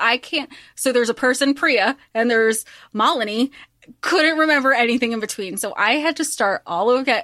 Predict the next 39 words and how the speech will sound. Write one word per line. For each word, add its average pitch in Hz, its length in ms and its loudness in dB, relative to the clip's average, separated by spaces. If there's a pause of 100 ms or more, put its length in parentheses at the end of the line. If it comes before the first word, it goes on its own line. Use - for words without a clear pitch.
over, 226 240 -4
and 220 260 -4
that's 202 280 -4
when 220 200 -2
I 185 280 -6
went 202 220 -6
back 180 440 -4
and 175 400 -8
got - 220 -10
the 135 260 -14
ebook 190 500 -4 (320)
and 196 160 -4
did 185 120 -8
the - 100 -6
audio, 156 320 -4
because 185 320 -10
if - 180 -18
I 220 200 2
was 262 160 -8
seven 220 200 -2
chapters 214 400 -4
in 196 280 -6 (160)
and 262 280 0
it 233 160 0
was 202 220 -6
well 214 300 0
into, 226 200 -4 (120)
over 214 260 0
an 196 120 -2
hour 196 300 0
into 214 220 -8
the 196 80 -2
book, 202 240 -6
I 180 60 -16
was 196 120 -20
like, 202 120 -20
"How, 233 400 -16
how - 260 -10
the 269 140 -16